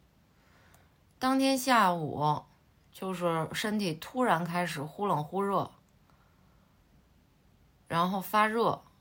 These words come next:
三十七度三四的体温。嗯，症状非常像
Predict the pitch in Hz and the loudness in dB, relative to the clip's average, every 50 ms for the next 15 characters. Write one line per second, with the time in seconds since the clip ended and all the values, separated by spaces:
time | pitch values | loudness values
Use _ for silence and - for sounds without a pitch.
0 | _ - - - 202 196 202 196 185 180 165 156 - - - 202 202 185 190 185 | _ -16 -12 -6 -4 -4 -4 -2 -4 -6 -6 -6 -8 -8 -6 -6 -6 -4 -4 -4
1 | 170 160 151 147 147 156 - 214 202 202 196 - - 202 175 - - - - - | -4 -4 -4 -4 -6 -4 -2 -2 -2 -2 -4 -6 -6 -4 -4 -6 -6 -8 -18 -18
2 | - - 156 156 - - 139 - - 156 160 165 165 - - _ _ _ _ _ | -12 -12 -10 -10 -8 -10 -8 -4 -2 -2 -2 -2 -4 -10 -16 _ _ _ _ _
3 | _ _ _ _ _ _ - - - - - - - _ _ _ _ _ - _ | _ _ _ _ _ _ -20 -20 -20 -20 -20 -20 -20 _ _ _ _ _ -20 _
4 | _ _ - 190 196 190 190 190 196 - 233 214 208 208 208 202 196 185 190 190 | _ _ -12 -10 -8 -6 -6 -6 -4 -2 -2 0 0 2 4 4 4 4 2 0
5 | 220 208 196 190 180 185 190 - - 214 190 175 165 156 147 147 151 | -2 -2 0 0 -2 -2 -2 -2 0 2 4 4 4 4 2 -2 -4